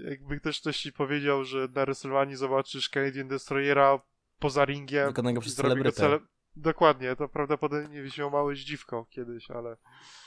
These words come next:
Speaker 2: No, jest Bad, Bad Bunny, jest w moim top dwa, jeżeli chodzi o celebryckie występy. E,
Speaker 1: Okej, to kto jest top jeden w tej
Speaker 2: Steven
Speaker 1: sytuacji?
Speaker 2: Amell oczywiście.
Speaker 1: Okej, to jestem zaskoczony, bo moim zdaniem Forever, pewnie nie Forever, ale na długi czas numer jeden
Speaker 2: Snooki.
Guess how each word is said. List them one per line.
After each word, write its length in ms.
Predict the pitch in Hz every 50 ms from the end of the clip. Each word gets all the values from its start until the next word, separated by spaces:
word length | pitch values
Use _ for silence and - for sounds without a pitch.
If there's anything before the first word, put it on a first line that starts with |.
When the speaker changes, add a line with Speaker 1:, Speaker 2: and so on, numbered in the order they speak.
| - - - - -
Speaker 2:
No, 160 | 320 330 - - _ -
jest 380 | 285 285 277 254 240 - - _ _
Bad, 180 | - 233 226 208 208 196
Bad 220 | 196 202 214 185 165
Bunny, 440 | 175 180 185 185 175 170 165 160
jest 480 | 156 135 135 135 131 - - - - -
w 220 | - - - -
moim 260 | 135 127 127 127 131 127
top 220 | - - 147 143
dwa, 280 | 123 120 117 123 123 127
jeżeli 260 | 123 120 117 113 110
chodzi 200 | 113 120 113 120
o 40 | 110
celebryckie 540 | - - 113 110 113 117 117 - - -
występy. 580 | 98 107 107 - - 156 151 151 143 147 147 139 143 - - - - - _ -
E, 260 | 117 117 113 110 107 147 127
Speaker 1:
Okej, 220 | - - 156 139 -
to 120 | 151 147
kto 140 | - - 180
jest 160 | 175 - -
top 160 | 180 165 147
jeden 260 | 151 139 123 117 117
w 80 | 110 -
tej 100 | - -
Speaker 2:
Steven 200 | 214 190 170 135
Speaker 1:
sytuacji? 220 | 123 151 165 135
Speaker 2:
Amell 140 | 101 101 101
oczywiście. 640 | 98 95 - - 95 95 90 - - - - 87 92 98 _ _ _ _ _ _ _ _ _ _ _ _ _ _ _ _ _
Speaker 1:
Okej, 380 | 151 143 - - 220 156 139 131
to 100 | - 151
jestem 320 | 151 147 - - 160 156
zaskoczony, 600 | 160 170 - - 196 - - 214 180 151 139 135
bo 340 | 127 127 135 135 135 135 135 131 _ _ _ _ _ _ _ -
moim 160 | 139 139 139
zdaniem 320 | 135 147 151 151 156 156
Forever, 580 | 147 - - 156 156 156 156 143 151 160 156 156 151 147 - -
pewnie 220 | - 147 151 160
nie 80 | 160 160
Forever, 480 | - 175 170 180 175 151 131 131 127
ale 180 | 127 123 127 131
na 120 | 131 135
długi 280 | 135 135 143 143 147 147
czas 480 | - - 147 147 143 - - - - -
numer 240 | 147 143 143 143 143
jeden 320 | 143 143 139 147 147 151 147
Speaker 2:
Snooki. 120 | - -